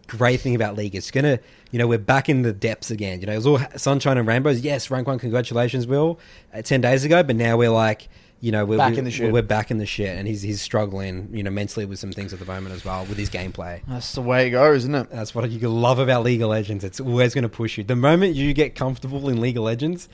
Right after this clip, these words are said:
Speaker 1: it has a great way of humbling you.
Speaker 2: <laughs>
Speaker 1: It has the
Speaker 2: Yeah.
Speaker 1: best way. The moment you think you've got it worked
Speaker 2: The win
Speaker 1: out
Speaker 2: streak. You post that win streak. What
Speaker 1: Yeah.
Speaker 2: happens next?
Speaker 1: That's right.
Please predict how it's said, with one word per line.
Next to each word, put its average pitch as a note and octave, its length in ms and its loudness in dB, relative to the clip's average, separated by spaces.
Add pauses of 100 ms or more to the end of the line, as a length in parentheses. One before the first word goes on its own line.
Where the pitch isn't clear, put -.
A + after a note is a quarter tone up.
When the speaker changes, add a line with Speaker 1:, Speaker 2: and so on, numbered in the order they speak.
(200)
Speaker 1:
it A#2+ 80 -12
has A#2+ 220 -2
a - 40 -2
great B2 380 4
way C3 140 4
of A#2 80 0
humbling A#2 440 2
you. - 300 -2
Speaker 2:
<laughs> - 40 2 (260)
Speaker 1:
It C3 140 -2
has C#3 260 2
the D3 140 4
Speaker 2:
Yeah. F3 220 12
Speaker 1:
best F3+ 200 6
way. D3+ 200 8
The C3+ 180 0
moment F3+ 220 4
you E3 80 -2
think F3 160 -6
you've D3+ 100 0
got D#3+ 140 6
it D3+ 80 4
worked C#3+ 140 6
Speaker 2:
The F3+ 100 10
win F#3+ 140 10
Speaker 1:
out E3+ 120 8
Speaker 2:
streak. D#3 240 6
You C3 80 -2
post E3+ 240 6
that E3 160 6
win E3 160 4
streak. C#3 300 0
What C#3+ 80 6
Speaker 1:
Yeah. E3+ 80 10
Speaker 2:
happens D#3 260 4
next? C#3+ 400 0
Speaker 1:
That's C3 220 -2
right. A2 340 0